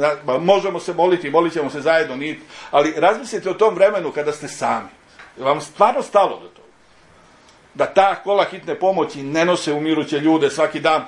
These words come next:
ispod vašega prozora, a, da se to ne dešava, da se to zaustavi, da se ljudima da još jedna šansa,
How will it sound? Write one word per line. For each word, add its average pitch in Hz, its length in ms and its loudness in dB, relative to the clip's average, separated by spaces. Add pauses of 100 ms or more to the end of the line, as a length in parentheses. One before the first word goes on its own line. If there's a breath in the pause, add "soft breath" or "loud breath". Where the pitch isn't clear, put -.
ispod 135 240 -6
vašega 151 380 2
prozora, 143 640 0 (480 loud breath)
a, 139 280 6
da 151 140 -4
se - 160 -10
to 190 180 2
ne 156 120 -2
dešava, 156 440 0
da 139 80 0
se - 220 -6
to 196 240 4
zaustavi, 165 580 0
da 143 140 0
se 165 140 -4
ljudima 202 440 2
da 202 140 6
još 202 260 0
jedna 196 280 -6
šansa, 214 480 -2